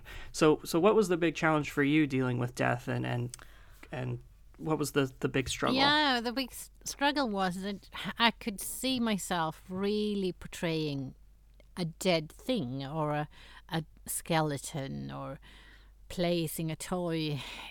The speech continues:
Speaker 2: in a, in a scenery where it seemed or looked dead. But I, I
Speaker 1: Mm-hmm.
Speaker 2: really didn't see myself, m-,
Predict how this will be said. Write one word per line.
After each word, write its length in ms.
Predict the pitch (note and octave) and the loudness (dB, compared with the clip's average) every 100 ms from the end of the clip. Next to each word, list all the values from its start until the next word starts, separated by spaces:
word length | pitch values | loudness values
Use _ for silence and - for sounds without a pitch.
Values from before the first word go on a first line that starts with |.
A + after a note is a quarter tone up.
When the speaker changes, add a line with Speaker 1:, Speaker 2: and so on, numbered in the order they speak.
| - | -4
Speaker 2:
in 240 | F#3+ F3 | -2 0
a, 200 | D#3+ D3+ - | -2 -4 -4
in 300 | E3 D#3+ D#3+ | -4 -2 -2
a 260 | D3+ D3 C#3+ | -4 -4 -6
scenery 800 | - - - G#3 G3 F3 D#3+ D#3 | -10 -12 -6 -2 0 2 0 -2
where 160 | D3+ D3 | -2 -4
it 160 | D3 | -6
seemed 680 | - - A3 F#3 D3+ C#3+ D#3 - | -8 -4 0 2 2 0 -4 -2
or 160 | F#3+ | 2
looked 300 | F3 G#3 - - - | 2 2 -2 -16 -2
dead. 420 | E3+ C#3+ C3+ D3 - - - - - | 0 0 -6 -10 -10 -20 -18 -18 -4
But 140 | G#3+ | 0
I, 340 | A3 A3+ A3+ A3 | 2 4 2 2
I 100 | A3+ | 4
Speaker 1:
Mm-hmm. 100 | A#3 A3 | 2 4
Speaker 2:
really 560 | C4+ D#4 E4 D#4 B3+ | 6 8 6 6 2
didn't 460 | G3+ A#3 A3 A#3 G#3 | -2 -4 -2 -2 -4
see 280 | - G#3+ G3+ | -6 -6 -4
myself, 920 | F#3+ F3 - F#3+ F3 E3+ - - - - - - | -4 -6 -6 -4 -4 -4 -8 -16 -20 -20 -16 -10
m-, 160 | F#3 | -10